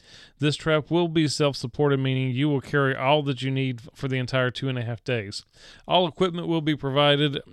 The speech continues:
other than personal clothing. Meals will also be included from dinner on Friday to lunch on Sunday. So great opportunity to, to hit the outdoors and experience a little bit more of what Western North Carolina has to offer you. Uh, this event is taking place Friday, September twenty-ninth through Sunday, October first.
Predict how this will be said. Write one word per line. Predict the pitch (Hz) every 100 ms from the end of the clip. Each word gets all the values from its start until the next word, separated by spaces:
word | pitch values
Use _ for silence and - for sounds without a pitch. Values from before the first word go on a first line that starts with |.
| - -
other | 143 139
than | 127 127
personal | 120 135 - 127
clothing. | - 180 160 156 131 - - _
Meals | 131 147 165 160 139
will | 131 139
also | 135 127 143
be | 131
included | 127 - 143 131 120
from | - 131 123 117 - _ _
dinner | 160 165 156
on | 147
Friday | - 135 135 135
to | 120
lunch | 113 120 117 123
on | 117
Sunday. | - 127 117 107 110 -
So | - 131
great | 123 160 170
opportunity | 165 147 139 143 143 139 127
to, | 127 120 127
to | - 131
hit | 214 214
the | 165
outdoors | 147 139 139 135 127
and | 127
experience | 120 - 135 131 127 -
a |
little | - 127 131
bit | 135
more | 131 123
of |
what | 120 127
Western | 120 120 123
North | 120 -
Carolina | 123 117 113
has | 107 113
to | 117
offer | 113 - 117
you. | 104 98 - - - - -
Uh, | 123 120
this | 151 151
event | 147 151
is | 143 147
taking | 175 151 139
place | 131 139 131 -
Friday, | - 160 156 156
September | 139 147 - 131
twenty-ninth | 131 139 127 123 123 120
through | 143 131
Sunday, | - 139 131 131
October | 117 - - 117 113
first. | - 113 - -